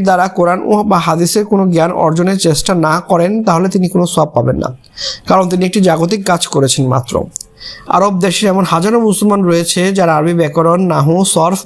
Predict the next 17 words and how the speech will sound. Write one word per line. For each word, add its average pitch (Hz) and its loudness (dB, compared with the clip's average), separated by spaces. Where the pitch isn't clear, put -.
বালাগাত, 151 2
আদব 170 0
ইত্যাদি 170 0
সকল 202 0
শাস্ত্রের 196 0
সুপণ্ডিত। 147 0
এগুলো 208 2
শিখতে 190 -2
ও 208 2
শেখাতে 180 -2
যিনি 196 4
নিজের 170 2
জীবন 175 2
কাটিয়েছেন, 151 0
কিন্তু 196 2
কখনোই 226 0
এগুলো 190 2